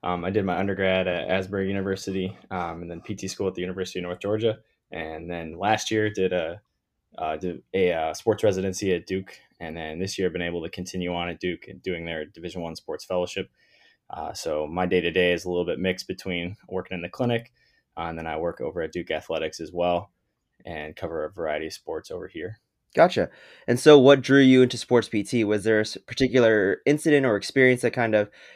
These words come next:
Speaker 2: made you realize that you wanted to follow this as a career path?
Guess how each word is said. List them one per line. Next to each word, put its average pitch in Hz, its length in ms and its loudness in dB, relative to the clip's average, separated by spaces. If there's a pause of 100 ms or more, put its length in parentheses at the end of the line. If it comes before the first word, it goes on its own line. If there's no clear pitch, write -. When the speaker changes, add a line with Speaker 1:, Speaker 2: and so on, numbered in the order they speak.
(120)
Speaker 2:
made 113 280 4
you 120 100 4
realize 113 400 8
that 110 100 2
you 107 80 2
wanted 107 200 2
to 110 80 -16
follow 110 260 6
this 110 160 2
as 107 100 -6
a 107 60 -8
career 107 240 -2
path? 127 340 -2